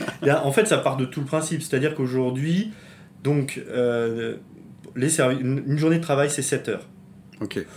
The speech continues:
Speaker 1: On a à peu près calculé que pour faire un beau service, nettoyage, dressage, c'est cinq heures.
Speaker 2: Ok.
Speaker 1: Donc, il reste deux heures par jour à utiliser pour tout le monde.
Speaker 2: D'accord.
Speaker 1: Et ça, c'est dans le contrat. C'est-à-dire qu'on dit, « Écoute, on va faire que cinq services par semaine,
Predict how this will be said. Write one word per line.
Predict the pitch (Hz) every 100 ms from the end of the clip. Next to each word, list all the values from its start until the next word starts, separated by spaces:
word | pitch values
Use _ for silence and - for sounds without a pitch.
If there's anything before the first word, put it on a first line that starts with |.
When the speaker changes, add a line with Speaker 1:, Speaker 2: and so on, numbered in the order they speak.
| - - - - -
Speaker 1:
On | 131 143
a | 147
à |
peu | 156 160
près | 160
calculé | 156 139 143 143
que | 143
pour | 131 131
faire | 131
un | 117
beau | 117
service, | 127 120 113 131 135
nettoyage, | 120 117 120 113 117 120 123 117
dressage, | 113 110 120 123 123 135 - - - - -
c'est | - 123
cinq | 127 113 101
heures. | 90 - - - -
Speaker 2:
Ok. | 113 110 - 117
Speaker 1:
Donc, | 107 -
il |
reste | 110 113 101
deux | 139 135 131
heures | 127
par | 113 110
jour | 107 120 131 - -
à | 113 107
utiliser | 107 120 107 104 107 113 131 - - - - - - -
pour | - -
tout | 131
le |
monde. | 117 92 - 101
Speaker 2:
D'accord. | 107 - 95 - - - - -
Speaker 1:
Et | 135
ça, | 139 165 170
c'est | 170 151
dans | 143 139
le | 139
contrat. | 156 - 120 110
C'est-à-dire | - - 120 135 139
qu'on | 131 120 117
dit, « | 123 147 151 - 117
Écoute, | 107 139
on | 117
va | 113
faire | 107
que | -
cinq | - 160
services | 143 135 127
par | - 110
semaine, | 113 110